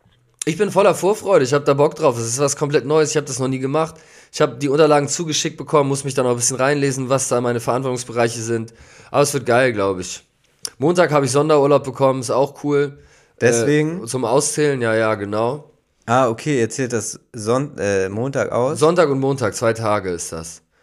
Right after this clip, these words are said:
Speaker 2: Okay, das heißt, Sonntag hat man dann die Hochrechnung und dann Montagabend oder Nachmittag hat man dann das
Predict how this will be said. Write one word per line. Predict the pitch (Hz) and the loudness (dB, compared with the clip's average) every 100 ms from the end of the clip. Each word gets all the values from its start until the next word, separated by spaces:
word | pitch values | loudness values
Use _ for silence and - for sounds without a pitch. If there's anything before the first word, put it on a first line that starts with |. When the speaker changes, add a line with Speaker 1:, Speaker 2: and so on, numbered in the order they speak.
| - | -12
Speaker 2:
Okay, | 104 123 | -6 0
das | 104 104 | 0 0
heißt, | 113 | -2
Sonntag | 107 117 123 117 | 0 0 0 -2
hat | 98 | -2
man | 107 | -4
dann | 104 101 | -4 -6
die | 101 | -6
Hochrechnung | 123 131 123 120 117 110 | -6 -4 -4 -4 -6 -6
und | 92 98 | -8 -4
dann | 104 | -2
Montagabend | 101 107 104 104 76 95 98 95 - | -2 -4 -2 -2 0 0 -2 -4 -10
oder | 80 90 87 85 | -8 -4 -4 -6
Nachmittag | 92 92 92 90 87 | -6 -6 -4 -4 -4
hat | 87 | -8
man | 92 87 | -8 -8
dann | 87 | -6
das | 85 87 87 - | -6 -8 -10 -18